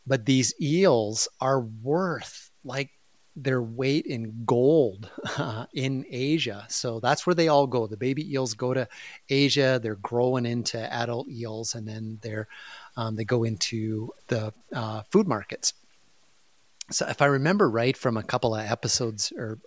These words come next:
episodes earlier this year, that, uh, they're worth, like, five thousand dollars a kilogram or something. <laughs> Don't quote me on that, but, but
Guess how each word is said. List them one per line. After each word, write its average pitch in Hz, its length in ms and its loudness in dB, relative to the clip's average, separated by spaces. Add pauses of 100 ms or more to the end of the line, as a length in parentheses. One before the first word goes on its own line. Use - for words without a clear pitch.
(120)
episodes 123 420 -2
earlier 131 460 0
this 107 300 -6
year, 110 200 -6 (580)
that, 117 360 0
uh, 110 380 -4 (300)
they're 139 180 -2
worth, 127 360 2
like, 131 200 0
five 120 580 -4 (160)
thousand 113 480 -4
dollars 107 420 -6
a 101 60 -12
kilogram 147 720 0
or 143 60 0
something. 165 420 0
<laughs> 160 60 2
Don't 143 120 -2
quote 127 260 -2
me 120 120 -2
on 113 160 -2
that, 110 240 -4
but, - 160 -6 (360)
but 131 200 0